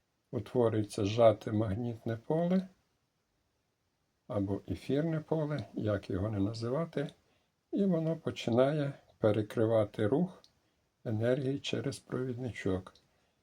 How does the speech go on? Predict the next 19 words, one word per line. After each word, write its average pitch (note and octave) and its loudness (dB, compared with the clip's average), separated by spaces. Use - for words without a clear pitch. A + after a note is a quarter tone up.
Тільки C3 0
ми A#2 -2
знімаємо A2+ 2
напруженість A2+ 0
поля A2 2
з G2+ -2
допомогою A2 -2
антен G#2+ 2
або G#2+ -2
з G2 -2
допомогою G#2 -2
заземлення, E3+ 2
також A2+ 0
зро-, A2+ 0
зробивши A2+ 0
коротке G#2 -2
замикання, F3 0
ми F3 0
починаємо D3 -2